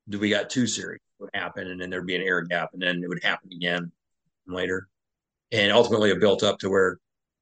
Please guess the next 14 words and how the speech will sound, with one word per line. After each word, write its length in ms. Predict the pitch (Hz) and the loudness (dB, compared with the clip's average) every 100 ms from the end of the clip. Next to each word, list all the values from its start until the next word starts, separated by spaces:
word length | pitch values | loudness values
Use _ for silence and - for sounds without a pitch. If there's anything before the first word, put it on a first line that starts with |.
| _ | _
it 60 | - | -2
happened, 260 | 107 - | 2 4
like, 160 | 95 87 | 2 2
four 220 | - 107 | 4 4
times 400 | 104 98 90 87 | 4 0 -2 -4
in 100 | 90 | -6
one 200 | 87 87 | -4 -4
night. 320 | 87 95 92 - - | 0 2 0 -4 -2
And 340 | 98 92 95 - _ _ - | -2 -2 -8 -12 _ _ 0
in 300 | 117 107 110 | 4 6 8
one 160 | 127 | 8
of 100 | 123 | 8
those 260 | 107 104 101 | 6 6 4
volleys, 680 | 95 98 98 90 85 - | 2 4 2 0 -8 -12